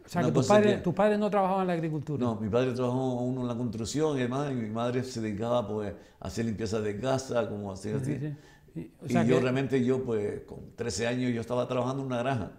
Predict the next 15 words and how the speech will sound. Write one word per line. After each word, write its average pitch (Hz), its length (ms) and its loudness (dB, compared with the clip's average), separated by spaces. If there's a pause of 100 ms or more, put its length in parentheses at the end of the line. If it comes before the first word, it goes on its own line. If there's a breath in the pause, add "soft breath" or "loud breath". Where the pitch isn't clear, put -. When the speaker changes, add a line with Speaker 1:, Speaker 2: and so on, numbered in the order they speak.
Speaker 1:
Ajá, 143 140 -2
ajá. 135 260 -4 (520 soft breath)
Entonces, 185 400 -2 (380)
¿Cuál 214 200 2
es 196 60 2
el 208 100 0
primer 196 260 -4
trabajo 180 360 -4
que 170 80 -4
tú 165 140 -2
haces? 131 300 -6
Speaker 2:
En 95 140 -4
una 110 160 -2
granja. 110 300 -2 (420)
Speaker 1:
¿Dónde? 139 400 -2